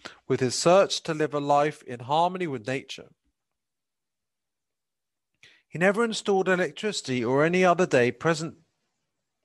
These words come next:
he never installed electricity or any other present day facilities in Bollingen Tower, and tried to live there alongside his mother, alongside Mother Nature,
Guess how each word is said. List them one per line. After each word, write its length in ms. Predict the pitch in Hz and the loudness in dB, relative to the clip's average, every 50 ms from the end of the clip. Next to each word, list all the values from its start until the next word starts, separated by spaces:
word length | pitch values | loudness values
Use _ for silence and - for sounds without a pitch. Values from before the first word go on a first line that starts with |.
| _ - - - - - - _ | _ -20 -20 -20 -20 -20 -20 _
he 80 | _ 151 | _ 0
never 180 | 175 202 196 240 | 2 2 2 2
installed 280 | - - 226 208 202 | 4 4 4 6 6
electricity 580 | 185 156 131 - 214 208 - - - 214 214 175 | 4 2 2 0 -2 -2 -2 -2 0 0 0 2
or 180 | - 127 135 | 2 2 2
any 220 | 156 180 190 190 185 | 2 2 2 2 4
other 240 | 170 156 151 151 139 | 4 6 4 4 2
present 400 | - - 175 180 170 185 170 151 | 2 0 -2 -2 -2 -6 -2 0
day 220 | 180 175 175 170 - _ _ _ _ _ _ | 0 2 2 0 -6 _ _ _ _ _ _
facilities 680 | 165 165 151 - 170 135 127 123 - 113 107 110 104 120 | -4 -4 -2 -2 -4 -4 -4 -6 -6 -8 -8 -8 -10 -10
in 160 | 120 117 110 _ | -12 -14 -10 _
Bollingen 680 | - 127 127 120 117 113 104 - 110 104 104 101 98 104 _ _ _ _ | -4 -2 -2 -2 -6 -8 -10 -12 -12 -12 -12 -14 -18 -20 _ _ _ _
Tower, 480 | - - 147 151 135 92 - - - _ _ _ - - _ _ _ - | -4 0 0 2 0 0 -2 -10 -18 _ _ _ -20 -20 _ _ _ -10
and 140 | 127 139 135 | -10 -8 -6
tried 340 | - 175 185 196 208 208 | 0 2 4 4 4 2
to 100 | 208 202 | 2 0
live 340 | 185 165 180 185 185 151 - | 2 4 4 4 4 2 0
there 220 | - 127 117 110 117 | 0 2 2 4 2
alongside 680 | 123 131 139 143 147 151 160 156 - - 160 160 160 147 | 2 2 2 0 0 -2 -6 -10 -2 0 2 2 2 0
his 160 | 147 135 127 | -4 -8 -6
mother, 440 | 143 156 165 160 190 190 185 147 - _ _ _ _ _ _ _ _ _ _ _ _ | -2 -2 -2 0 0 -2 -2 -4 -6 _ _ _ _ _ _ _ _ _ _ _ _
alongside 360 | 139 147 160 151 - 139 117 | -12 -10 -10 -8 -8 -8 -4
Mother 220 | 117 143 165 180 175 | -2 -2 -2 -2 -2
Nature, 500 | 139 117 107 87 - - - 85 - | -4 -4 -6 -8 -12 -16 -18 -18 -20